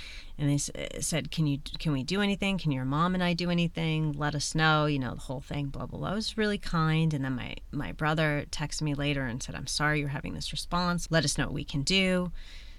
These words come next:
It was nice. And they've been checking up on me, not in a neurotic way, but in a nice way, just once in the morning, once at night, making sure I'm okay. That was really helpful.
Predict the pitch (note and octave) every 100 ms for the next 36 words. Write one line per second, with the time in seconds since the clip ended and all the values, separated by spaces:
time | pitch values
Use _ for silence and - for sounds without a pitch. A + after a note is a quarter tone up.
0 | - G3+ G#3 G3+ B3 G#3 - D#3+ D#3 D#3
1 | D#3+ D#3 D#3+ - D3+ D#3+ F3+ G3 F#3+ F#3+
2 | G#3 C4+ D#4+ D#4 C#4+ A#3 G3+ F3 - -
3 | D#3 E3 E3+ E3+ D#3+ F3 - D3 D3 D#3+
4 | D#3+ - - - - - - D#3 D#3 F#3+
5 | F3+ D#3+ D#3+ E3 D#3+ C#3+ F3+ F3+ C#3+ D#3
6 | D#3+ D3 D3 D3 C#3+ C#3 C#3+ D3+ D#3 C3
7 | B2+ E3+ - - - - - - - -
8 | - - - E3 E3+ - A#3 F#3+ F#3 G3
9 | F#3 D#3 - - -